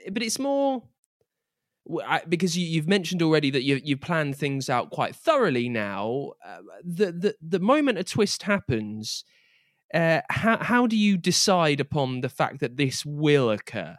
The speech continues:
You know, not every book has such seismic a twist. Um, i-, i-, is it born of,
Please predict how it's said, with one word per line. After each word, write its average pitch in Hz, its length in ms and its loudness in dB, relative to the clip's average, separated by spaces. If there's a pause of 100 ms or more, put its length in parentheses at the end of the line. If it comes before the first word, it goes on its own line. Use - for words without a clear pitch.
You 180 120 0
know, 151 120 2
not 170 180 2
every 170 340 4
book 143 260 0
has 113 640 -2
such - 480 -4
seismic 131 520 -2
a 110 60 -4
twist. - 540 -10 (520)
Um, 143 320 0
i-, 147 220 -2
i-, 160 380 -2
is 165 180 2
it 175 240 -2
born 180 380 6
of, 143 560 0